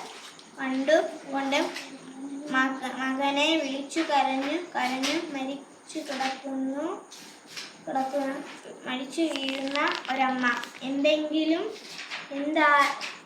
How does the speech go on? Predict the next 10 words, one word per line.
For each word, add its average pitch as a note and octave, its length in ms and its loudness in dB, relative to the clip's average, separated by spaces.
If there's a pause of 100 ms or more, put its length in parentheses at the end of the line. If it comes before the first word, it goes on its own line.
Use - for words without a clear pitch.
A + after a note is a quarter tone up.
(520)
ഏ? G#4 40 -2 (1700)
ഇതെല്ലാം D4 640 8 (480)
ഇന്ത്യയിൽ D4+ 580 4 (1000)
സംഭവിച്ച C#4 760 2 (500)
കാര്യങ്ങളാണ് C#4 1000 4 (840)
കൂട്ടുകാരെ. C#4 640 6 (460)
നാട്ടുകാരും D4+ 760 6
പോലീസും C#4+ 720 0
വന്നപ്പോൾ C4+ 640 4 (580)
രണ്ടുപേരുടെയും C#4 1200 4